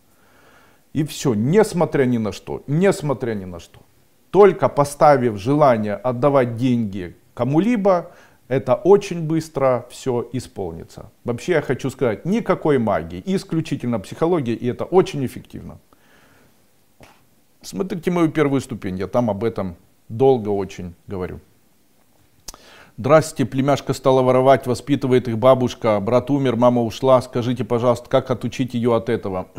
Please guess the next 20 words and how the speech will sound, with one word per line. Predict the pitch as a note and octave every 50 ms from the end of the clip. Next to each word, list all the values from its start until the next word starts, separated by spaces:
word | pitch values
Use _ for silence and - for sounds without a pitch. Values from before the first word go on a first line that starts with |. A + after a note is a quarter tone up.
| - -
<clears throat> | D#3 - - E3 D#3+ B2+ A2+ - - - - - - - _ -
Для | A2+ B2+
того, | B2 C#3+ C#3 D3+
чтобы | D3 - C#3+ B2+ C#3
ребенок | B2+ C3 B2+ C3 B2+ B2 A#2+ A2 -
не | C3 B2
воровал, | A#2 B2 B2 B2 B2+ C#3 C#3 B2+
необходимо | A#2+ A#2+ A#2 A2+ A2+ - C3 B2 A2+ C3+ C3+ C3+ B2+ B2 A2+ G#2 - -
ему | A2 A2+ B2 B2+ C3 C3 C3
давать | A2 G#2 B2+ A#2+ A2+ G2 D#2+ D#2+ - - - _ _ _ - - - - - _ -
возможность | A#2+ B2 G2+ G#2+ A#2 C#3 F3 F#3 D#3 F#3+ G3 G3+ - - -
зарабатывать. | C3 A2 C3+ C#3+ E3 E3+ E3+ C#3+ A#2+ A2 A2 - - G#2 G2 G2+ F#2 - _ _ _ _
Почему? | - B2 B2 - - C#3+ D3 C#3 A#2+ G#2 F2+ F2 - _
Если | - A2+ B2+ B2+ C3 - B2 A#2+
ребенок | A#2+ B2 A2+ B2 A#2 A2+ A2+ G#2 - A#2
ворует, | B2 B2+ C#3+ F#3+ G3+ - - B2
ему | B2+ C3 D3 E3
для | D3 C3 C3 A#2+
чего-то | - - B2 B2+ C#3 C#3 - C3+
нужно. | C3 A2 G2 F#2 - - F2+ F2 F2